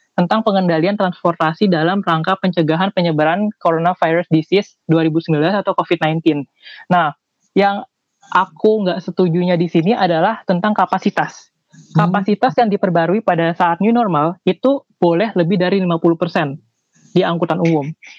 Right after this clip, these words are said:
Speaker 1: Di fase pertama dan fase kedua itu ada di tujuh puluh persen, dan fase ketiga itu ada di delapan puluh lima persen. Menurutku, eh, untuk menetapkan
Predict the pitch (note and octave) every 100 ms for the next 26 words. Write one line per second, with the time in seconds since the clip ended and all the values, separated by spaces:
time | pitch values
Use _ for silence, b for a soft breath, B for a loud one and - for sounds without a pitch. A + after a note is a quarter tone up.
0 | B B B G3+ F3+ G3 F#3+ F#3 G#3+ -
1 | - F#3+ B3 A#3 G3+ F#3+ F#3 F3 C#3+ C#3
2 | F#3+ - - F3+ - B3 - F#3 G3 G3+
3 | D#3+ E3+ E3 D3+ D3 - G3+ A#3 - F3+
4 | F3 F#3+ F3+ F#3 F#3 E3+ D3 G3+ - E3+
5 | A#3 G#3+ G#3 G3 F#3+ D#3+ - G#3 - F3
6 | E3 E3 F3+ - D#3+ C#3 - _ B B
7 | B - F#3+ A3+ - D#3 D#3+ F#3+ _ _
8 | - F3+ F3 F3 G#3 C4+ A#3 G3 F3 -
9 | A#3 A#3+